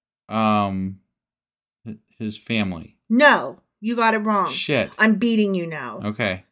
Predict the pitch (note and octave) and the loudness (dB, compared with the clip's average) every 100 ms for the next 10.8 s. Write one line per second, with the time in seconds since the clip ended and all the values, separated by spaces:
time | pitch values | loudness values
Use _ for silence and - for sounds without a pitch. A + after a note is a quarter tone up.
0 | _ G#3 G3 F3 - F#3+ D3+ - _ _ | _ -8 -6 -8 -4 -2 -2 -4 _ _
1 | _ F#2+ G2+ F#2+ F#2 G2 F2 - _ G#3 | _ -6 -4 -2 -4 -8 -10 -14 _ -2
2 | G#3+ G#3 G#3 G#3 G#3 G3 G3 F#3+ G3 D#3 | 2 4 4 4 2 0 -4 -8 -8 -10
3 | G2+ A2 G2 F2+ F2+ _ _ _ _ F3+ | -6 -2 0 -2 -8 _ _ _ _ -12
4 | A2+ - _ _ _ _ _ G#3 G#3+ A#3+ | -12 -16 _ _ _ _ _ -4 0 2
5 | A#3 A#3+ A3 A3+ A#3 A3+ A#3 A#3 A#3+ B3 | 2 0 0 0 0 2 4 4 2 0
6 | - _ _ A3 A3+ A#3 C4+ C4+ C4+ C4 | -4 _ _ -2 0 4 4 6 6 6
7 | B3 A3 A#3+ A#3+ G#3 F#3+ G#3+ G#3 G#3+ G#3+ | 0 2 4 4 2 -2 2 4 4 2
8 | G3+ G#3 G#3 G#3 G3 F3 E3+ F3+ D3+ G3+ | 0 2 0 0 -4 -8 -10 -8 -2 0
9 | F#3+ G3 F#3+ F#3+ F#3 G3 F3+ D#3+ C3 G#2 | 0 0 -2 -4 -8 -10 -12 -14 -14 -10
10 | F#2+ F#2+ F#2+ F#2 F#2 G3+ G3 A#3+ | -8 -8 -8 -10 -12 -8 -6 -6